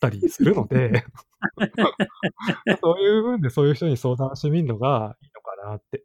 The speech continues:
Speaker 1: だって自分がわかんないこと悩んだって絶対答え出てこないんで、
Speaker 2: そうですね。
Speaker 1: あの、鵜呑みにするのは良くないんですけど、聞いてみて自分で考える。そしてし-、それを知る。そういう方法で知るっていうのは本当に大事だと思うんで、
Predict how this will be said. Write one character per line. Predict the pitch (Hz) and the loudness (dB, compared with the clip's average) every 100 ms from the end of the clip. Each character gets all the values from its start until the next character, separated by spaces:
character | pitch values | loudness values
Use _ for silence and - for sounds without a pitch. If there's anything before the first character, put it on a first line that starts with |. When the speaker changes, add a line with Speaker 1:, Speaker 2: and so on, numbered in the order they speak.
| _ | _
Speaker 1:
だ | 170 | -4
っ | 165 | -2
て | |
自 | 101 127 | -2 -2
分 | 180 208 | -4 0
が | 208 | 0
わ | 214 | 2
か | 254 | 0
ん | |
な | 233 | 0
い | 127 | -2
こ | 117 | -4
と | 110 101 _ _ | -8 -10 _ _
悩 | 131 139 | 0 2
ん | 143 | 2
だ | 110 | -2
っ | |
て | - 107 | -6 -8
絶 | 113 | -4
対 | - 143 | -2 0
答 | 143 147 | 2 2
え | |
出 | 135 | 0
て | 139 | -4
こ | 127 | -2
な | 117 | -2
い | 98 | -4
ん | 98 | -12
で、 | 98 101 98 110 - _ _ _ | -10 -8 -8 -12 -16 _ _ _
Speaker 2:
そ | 127 | -4
う | 95 | -4
で | 87 | -4
す | - | -8
ね。 | 95 | -6
Speaker 1:
あ | 113 | -4
の、 | 110 107 160 | -4 -6 -2
鵜 | 147 | 2
呑 | 208 | 2
み | 247 | 2
に | 247 | 0
す | - | 0
る | 269 | 0
の | 277 | 2
は | 127 | 2
良 | 127 | 0
く | 123 | -2
な | 113 123 | -2 0
い | |
ん | 101 | -2
で | 104 | -8
す | - | -14
け | 101 | -12
ど、 | 110 107 107 127 _ _ _ _ | -10 -10 -12 -18 _ _ _ _
聞 | 165 | -2
い | 160 | 0
て | 196 | 0
み | 214 | 2
て | 151 | 0
自 | 110 | 0
分 | 110 120 | -2 -2
で | 123 | 0
考 | 135 139 147 | 0 2 0
え | |
る。 | 117 113 _ _ _ _ - | 0 -6 _ _ _ _ -6
そ | 139 | -4
し | - | -2
て | 147 | -2
し-、 | - - _ _ | -2 -6 _ _
そ | - | -4
れ | 175 | 0
を | 190 | 0
知 | - 160 | 0 -2
る。 | 214 _ _ _ _ | -2 _ _ _ _
そ | - 220 | -2 0
う | 226 | 0
い | |
う | |
方 | 233 226 | -2 0
法 | 226 | 2
で | 214 | 2
知 | - 196 | 0 0
る | 233 | 0
っ | |
て | - | 0
い | 127 | -2
う | |
の | |
は | 101 | -2
本 | 120 | -4
当 | 120 | 0
に | 120 | 0
大 | 120 123 | 2 2
事 | 120 | 0
だ | |
と | 107 98 | -4 -10
思 | 98 98 | -14 -16
う | |
ん | 95 | -14
で、 | 101 98 107 | -16 -16 -20